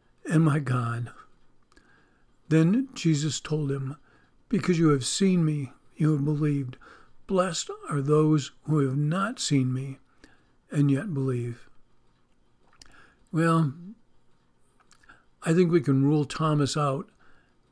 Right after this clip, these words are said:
as one of the doubters after that exchange that he had with Jesus. Now, it probably wasn't John, okay, because he was the writer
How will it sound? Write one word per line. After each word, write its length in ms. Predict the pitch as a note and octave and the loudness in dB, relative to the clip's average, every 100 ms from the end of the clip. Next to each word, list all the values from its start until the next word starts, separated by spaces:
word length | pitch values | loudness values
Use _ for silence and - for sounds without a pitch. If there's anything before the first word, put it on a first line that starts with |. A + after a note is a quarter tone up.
| _ _ | _ _
as 160 | D#3+ B2+ | -4 2
one 160 | C#3+ C3 | 2 2
of 80 | |
the 120 | B2 A#2+ | 0 -2
doubters 640 | B2+ C3 C#3 C#3+ - - - _ _ _ _ _ _ _ _ | -4 -6 -8 -10 -12 -16 -20 _ _ _ _ _ _ _ _
after 300 | D3+ C#3+ D#3 | -2 0 2
that 300 | C#3 C#3 F3+ - - - - - - | 0 0 -4 -12 -20 -18 -18 -14 -6
exchange 760 | C#3+ - - C#3+ C3+ C3+ A#2 C4+ F4+ C#4 _ | -6 -4 0 4 4 2 -2 -8 -8 -10 _
that 120 | C#3+ | -2
he 120 | C3 | 0
had 220 | B2+ C3+ B2+ | -2 -2 -4
with 140 | A#2+ | -6
Jesus. 560 | G#2+ C3 A#2+ C3+ - - - - - - - - - | -6 -6 -6 -10 -12 -12 -14 -16 -18 -20 -20 -14 -4
Now, 340 | F3+ F#3+ A3 - - _ - - | 0 0 -4 -16 -20 _ -20 -8
it 160 | E3 | -8
probably 400 | - C#4 C#4+ A#3 | -4 -4 -2 -2
wasn't 460 | G3 G3+ A3+ G#3 - - - C#3+ | 0 0 0 -4 -8 -20 -10 -8
John, 680 | G#2+ C3+ B2+ C3 F3 G3 - _ A#2+ _ _ _ _ - _ _ _ - - - E3+ | -4 -4 -4 -4 -2 -2 -6 _ -20 _ _ _ _ -20 _ _ _ -20 -20 -14 -12
okay, 320 | B2 D#3 F3 F3 | -6 -4 -4 -4
because 520 | G#3 D3 F3 D3 - E4 | -6 0 -2 -2 -6 -4
he 200 | F#3 G3 | 0 0
was 380 | G#3 D3 D3 D#4 - - - _ _ D#4+ F#4 C4+ D3+ - | 0 -2 -6 -10 -14 -20 -20 _ _ -20 -20 -14 -14 -8
the 100 | D3 | -4
writer 540 | C3+ F3 F#3+ C#3 E3+ | 0 0 2 0 -2